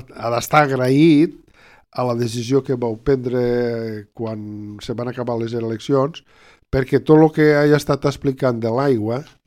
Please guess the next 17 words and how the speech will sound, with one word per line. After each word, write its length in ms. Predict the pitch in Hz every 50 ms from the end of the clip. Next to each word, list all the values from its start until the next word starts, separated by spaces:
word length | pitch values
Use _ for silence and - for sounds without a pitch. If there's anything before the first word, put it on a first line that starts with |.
| _ _ _ _ _ _ _
eh, 380 | - - _ _ 117 110 104 104
jo 160 | 101 113 131 135
estic 240 | - - - 135 110
convençut, 600 | 117 110 101 104 104 95 - 143 139 151 143 _ _
conven-, 500 | _ - 110 110 101 104 113 117 123 -
convençudíssim, 1120 | _ - 135 127 120 113 135 123 117 - - 127 123 123 131 147 139 - - 135 143 170 185 190 - _ _ _ _ _ - _ - _ _ _ _
perquè, 420 | - 117 110 110 - 123 117 113 117 117 117 117 107 107 - _ _ _ _ - - - _ _ _
eh, 640 | - 120 110 110 107 107 110 107 107 104 104 98 98 107 - _ _ _ _ _ _ _ _ _ _ _ _
lo 260 | 110 107 110 110 -
que 160 | - - 120 107
pretenia 640 | - 113 113 - - 113 107 123 127 127 123 117
ser 140 | - - 131 120
alcalde 560 | 117 110 107 - 131 135 131 127 123 123 113 110 107 92 87
va 160 | 101 107 120 117
ser 160 | - - 127
actor 520 | 117 - - _ - 131 131 127 120 113 104 - _ _ _ - - _ _ _ _ _ _ _ _ _ _ _ _ _ _ _ _ _ _ _ _ _
amb, 380 | - 117 110 110 110 107 107